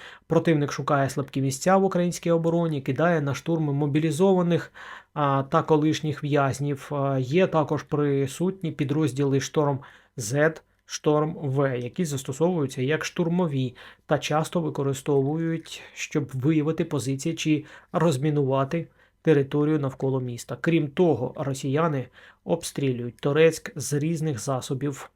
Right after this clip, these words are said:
ураження. Але сили оборони України продовжують стійко утримувати займані рубежі та позиції, виснажують ворога, завда-, завдають російським військовим відчутних втрат в живій силі, озброєнні та військовій техніці.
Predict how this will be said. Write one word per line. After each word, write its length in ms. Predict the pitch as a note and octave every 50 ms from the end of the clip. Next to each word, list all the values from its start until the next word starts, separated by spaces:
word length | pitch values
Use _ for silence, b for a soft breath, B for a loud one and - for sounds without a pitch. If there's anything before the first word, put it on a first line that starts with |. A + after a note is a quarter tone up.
| _ -
ураження. 520 | D3 D3 C3+ A#2+ A#2+ A#2 A#2 A#2+ A2+ G#2+ - _ _ _ _ _ _ _ _ _ _ b b b b b b b b b b b
Але 240 | b F#3+ G#3+ G#3+ F#3
сили 280 | G3+ - G3+ F#3+ F3+ E3+
оборони 420 | D#3+ C#3+ D#3 E3 E3+ F3 E3 D#3
України 500 | D3+ C3 - D3 C#3+ C3+ C3 B2+ B2+ C3
продовжують 640 | C3 D3 D3 C#3+ D#3+ E3+ E3 C#3 D3+ D3+ C#3+ C3+
стійко 600 | - - - - F3 E3+ C#3+ C3+ - C#3+ C#3 C3 - - -
утримувати 720 | F3+ D#3 C3 - D#3+ D#3+ D3 C#3+ C#3 C3+ C3+ C3+ - C#3+ B2+
займані 420 | C#3+ C#3+ C#3 C3+ C3+ C3+ C3 C3+
рубежі 640 | C3+ C#3 C#3 C3+ C#3+ C#3 C3+ D3+ F3+ F#3+ F3+ - - _
та 280 | - - C#3+ C#3+ C#3 C#3
позиції, 800 | C#3 - D3+ C#3+ A#2+ A2+ E3 E3+ D3+ C#3 - D3 C#3+ C#3 C3 C3+ B B B B B B
виснажують 720 | E3 E3 E3+ - - E3+ D#3 C#3+ C3+ A#2+ C#3 C#3 C3+ C#3
ворога, 400 | D3+ D#3+ E3+ F3 E3 D3 C3+ C#3+
завда-, 440 | B2+ C3+ C#3 C3 B2+ C#3+ C#3+ C#3+ D3+
завдають 540 | C#3 A#2+ D3 C#3 B2+ D3 D3 D3 C#3+ C3+ C#3
російським 460 | C3 C3 C3 D3 C#3 C3 - - C3+
військовим 560 | B2+ C3+ C3+ C3+ - - E3 D3+ D3 C#3 C3
відчутних 720 | B2+ C#3 C3+ C#3 - - D#3 D3 C3+ C#3 C3+ C3+ C3+ - B B B B B B B
втрат 420 | - - - F3 D#3+ D#3+ D#3+ D3
в 80 | C3 A2
живій 300 | A2+ C3+ C3+ C#3 C3+ C3+
силі, 420 | - - F#3 F#3+ F#3+ F3+ F3 E3+
озброєнні 680 | E3 D#3+ C#3+ B2 A#2+ C3 D#3 E3+ F3 E3 D#3 D3+ D3 C3+
та 200 | C#3 - D3 D3
військовій 520 | C#3 C3 - - - D#3 D3 C#3 C#3+ C3+
техніці. 720 | C3+ - - D#3+ C#3+ C3 - C#3 B2+ A#2 - C#3+ C3 -